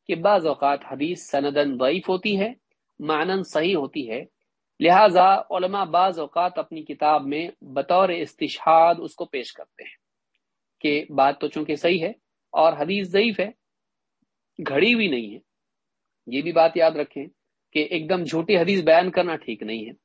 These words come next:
لیکن بعض اوقات ضعیف حدیث ہوتی ہے، لیکن اصولاً وہ بات صحیح ہوتی ہے۔ اس لیے علماء اخلاق کے باب میں بعض اوقات ان حدیثوں کو ذکر کرتے ہیں، لیکن اس کی نسبت نبی صلی اللہ علیہ وسلم سے نہیں جوڑنا چاہیے۔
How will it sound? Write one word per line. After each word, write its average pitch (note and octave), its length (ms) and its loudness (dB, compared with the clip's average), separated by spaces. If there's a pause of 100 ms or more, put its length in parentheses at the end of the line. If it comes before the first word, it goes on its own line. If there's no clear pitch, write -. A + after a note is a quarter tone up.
(380)
لیکن F#3+ 300 0
بعض G#3+ 220 6
اوقات F3+ 320 4
ضعیف F3 280 -2
حدیث D#3 280 -6
ہوتی C3+ 200 -8
ہے، D3+ 40 -4
لیکن D#3 300 -4
اصولاً F3 420 0
وہ D3 120 -2
بات B2+ 200 2 (100)
صحیح C#3 160 -4
ہوتی G#2 320 -10
ہے۔ D3 120 -4 (500)
اس G3+ 200 -2
لیے F#3 120 2
علماء D3 440 4 (420)
اخلاق D3+ 520 2
کے C#3+ 260 -6 (120)
باب C3 260 2
میں C3 120 -6
بعض A#2 280 -6
اوقات C3+ 380 -4
ان C3 120 -14
حدیثوں A#2 420 -10
کو E3 120 -4
ذکر B2 280 -6
کرتے F#2+ 340 -6
ہیں، F2+ 120 -14 (540)
لیکن F3+ 240 0
اس G3 120 -2
کی F3+ 100 0
نسبت D#3+ 420 0
نبی D#3+ 220 0
صلی C3 220 -2
اللہ A#2+ 180 2
علیہ B2 320 4
وسلم A#2 280 -8
سے F#3+ 260 0 (480)
نہیں C#3 320 0
جوڑنا A2+ 360 0
چاہیے۔ A#2+ 400 -4